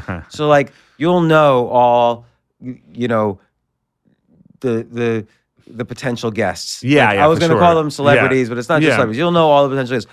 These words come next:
Speaker 2: But you also know their publicists. You know their agents. You know the book publishers. You know, uh, their best friends' wives. Uh,
Speaker 1: <laughs>
Speaker 2: and, and you, you are networking constantly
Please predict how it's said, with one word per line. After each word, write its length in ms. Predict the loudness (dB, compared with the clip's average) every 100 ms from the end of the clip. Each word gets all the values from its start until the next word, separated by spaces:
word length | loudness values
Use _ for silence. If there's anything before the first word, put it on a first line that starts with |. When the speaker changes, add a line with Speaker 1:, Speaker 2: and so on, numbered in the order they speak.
| _
Speaker 2:
But 300 | 2 2 2 _ _
you 140 | -4 -2
also 240 | -2 -4
know 380 | -2 -2 -2 -4 _
their 100 | -10
publicists. 600 | -4 -2 -2 -2 -8 -14 -10
You 80 | -4
know 120 | -4
their 140 | -4
agents. 460 | -2 -4 -4 -10 -14 _ -10
You 100 | -2
know 420 | 0 2 0 -2 _ _
the 100 | -4
book 180 | -2 -2
publishers. 560 | -4 -6 -6 -10 -12 -14 _ _
You 160 | -6 0
know, 540 | 2 4 2 0 -6 _ _ -6
uh, 360 | -2 0 0 0
their 200 | 0 0
best 280 | -2 -4
friends' 280 | -4 -2 -2
wives. 480 | 2 2 2 -2 -8
Uh, 60 | -4
Speaker 1:
<laughs> 880 | 0 2 2 0 0 -2 -4 -4 0
Speaker 2:
and, 0 |
and 280 | 0 0 0
you, 200 | 0 0
you 260 | -2 0
are 180 | 2 0
networking 760 | 0 -2 -2 -4 -4 -4 -4 -6 -14
constantly 920 | -10 -6 -6 -8 -8 -4 -2 -2 -4